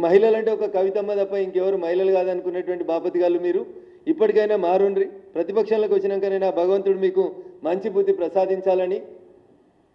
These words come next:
సాటి మహిళల్లో ఓ తల్లిని, ఓ చెల్లెని చూసే సంస్కారాన్ని ఆ భగవంతుడు మీకు ప్రసాదించాలి, మీ నాయకులకు ప్రసాదించాలని చెప్పి ఈ సందర్భంగా తెలియజేస్తూ, మరొకసారి నా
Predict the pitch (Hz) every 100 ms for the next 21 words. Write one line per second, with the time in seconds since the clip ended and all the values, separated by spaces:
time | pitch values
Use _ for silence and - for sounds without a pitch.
0 | _ _ _ 165 196 208 190 208 220 214
1 | 214 185 - - - 165 180 202 226 226
2 | 202 196 190 202 196 196 185 175 180 208
3 | 190 190 190 180 - - - 156 175 202
4 | 208 202 190 180 - 165 196 196 190 190
5 | 202 185 170 165 202 196 196 - 160 180
6 | 175 175 180 175 170 170 175 156 - -
7 | - 156 165 180 190 185 185 175 147 175
8 | 196 196 190 233 - - - _ 151 185
9 | 202 202 208 214 202 - -